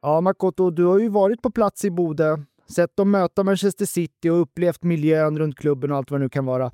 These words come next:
Idag ska vi försöka förstå hur den här succén byggdes upp och, ja, varför Sverige halkat efter helt enkelt.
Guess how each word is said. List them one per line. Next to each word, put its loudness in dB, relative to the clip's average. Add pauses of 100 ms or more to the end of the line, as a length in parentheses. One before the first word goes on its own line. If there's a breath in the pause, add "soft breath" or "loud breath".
(240 soft breath)
Idag 0
ska -6
vi -2
försöka -2
förstå -2
hur 4
den 2
här 0
succén -2
byggdes -2
upp 0
och, 0 (480 soft breath)
ja, -4
varför -2
Sverige 2
halkat -2
efter -4
helt -2
enkelt. -10